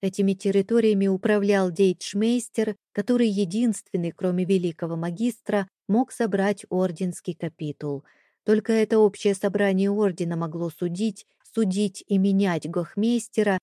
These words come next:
издавать законы. Общий капитул Тевтонского ордена собирался ежегодно. Великий магистр имел пять помощников.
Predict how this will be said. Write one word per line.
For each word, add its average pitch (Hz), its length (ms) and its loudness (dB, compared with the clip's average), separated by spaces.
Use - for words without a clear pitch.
издавать 190 580 0
законы. 156 600 -4
Общий 214 380 2
капитул 196 480 -2
Тевтонского 185 720 -2
ордена 214 480 0
собирался 175 640 -4
ежегодно. 147 800 -8
Великий 220 440 2
магистр 208 640 0
имел 208 320 2
пять 180 400 -4
помощников. 165 880 -6